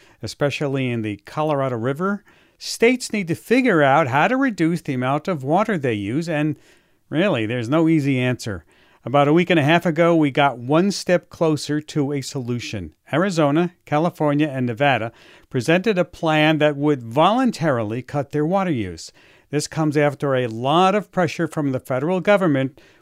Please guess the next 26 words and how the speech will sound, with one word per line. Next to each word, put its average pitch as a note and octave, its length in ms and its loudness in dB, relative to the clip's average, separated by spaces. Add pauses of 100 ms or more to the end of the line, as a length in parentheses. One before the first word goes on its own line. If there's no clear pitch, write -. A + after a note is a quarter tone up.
which - 220 -10
would B2 140 -6
have C#3 180 2
imposed D#3+ 440 0
its E3 180 -2
own A3+ 160 4
plan B2+ 540 -2 (260)
if C#3 140 -6
states C#3 420 0
couldn't C3 420 -4
work B2 280 -4
it A#2 80 -4
out G#2+ 240 0
on G#2 180 -2
their G#2 260 -6
own. F#2+ 280 -8 (320)
So F#3 160 -2
what's C4+ 260 0
it C#4 80 4
all C4 160 4
about? A#3 500 0
Here G3 140 0
to A3+ 100 -2
tell G3+ 240 0
us B3+ 220 0
are A3+ 360 2